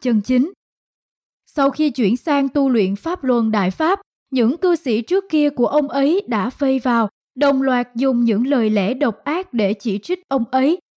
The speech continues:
nhưng cũng không thể lay chuyển được đức tin của ông. Sau ngày hai mươi tháng bảy năm một nghìn chín trăm chín mươi chín,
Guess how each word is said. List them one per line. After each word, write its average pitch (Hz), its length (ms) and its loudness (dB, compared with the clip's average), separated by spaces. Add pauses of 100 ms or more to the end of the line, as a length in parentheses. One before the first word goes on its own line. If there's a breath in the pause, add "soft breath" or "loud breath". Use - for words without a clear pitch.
(120)
nhưng 359 200 -6
cũng 247 220 0
không 302 240 -4
thể 226 220 -2
lay 285 240 0
chuyển 240 320 -4
được 254 260 -2
đức 339 220 -4
tin 254 220 0
của 233 180 -2
ông. 285 260 0 (920)
Sau 254 260 0
ngày 226 240 2
hai 240 220 -2
mươi 247 180 2
tháng 247 240 -6
bảy 233 260 0
năm 294 200 -2
một 240 140 -2
nghìn 240 280 2
chín 302 200 -10
trăm 285 280 -2
chín 294 180 -6
mươi 349 140 -4
chín, 311 300 -2